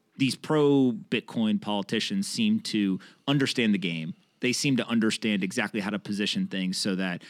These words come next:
they say, "Look, that is one side of the argument. Ours is another." This doesn't seem to be a partisan issue. It doesn't seem like it's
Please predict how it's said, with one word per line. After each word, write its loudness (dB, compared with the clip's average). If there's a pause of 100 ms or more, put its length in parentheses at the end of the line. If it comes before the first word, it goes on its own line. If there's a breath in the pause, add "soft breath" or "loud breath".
(100)
they -10
say, -2
"Look, -2
that 0
is 0
one 2
side -2
of -2
the 0
argument. -2 (100)
Ours 0
is -2
another." -2 (580 loud breath)
This -2
doesn't 2
seem 2
to 4
be 2
a 2
partisan -4
issue. -6
It -4
doesn't -4
seem 0
like -2
it's -4